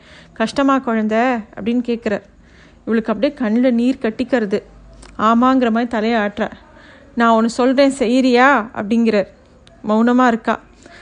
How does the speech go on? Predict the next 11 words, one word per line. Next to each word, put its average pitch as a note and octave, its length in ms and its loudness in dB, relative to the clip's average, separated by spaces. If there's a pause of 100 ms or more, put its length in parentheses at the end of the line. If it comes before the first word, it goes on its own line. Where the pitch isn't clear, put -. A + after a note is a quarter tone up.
(100)
"சனிக்கிழமை, C4 640 2
சனிக்கிழமை B3+ 640 0
மூணு B3+ 240 2
நாலு A3 240 0
வாரத்துக்கு A#3+ 460 0
வா, G#3+ 280 0 (100)
வரும்போது B3 500 2
நோட்டு C4+ 420 2
ஒண்ணு A3 180 2
எடுத்துன்னு B3+ 180 -2
வா, G#3+ 280 0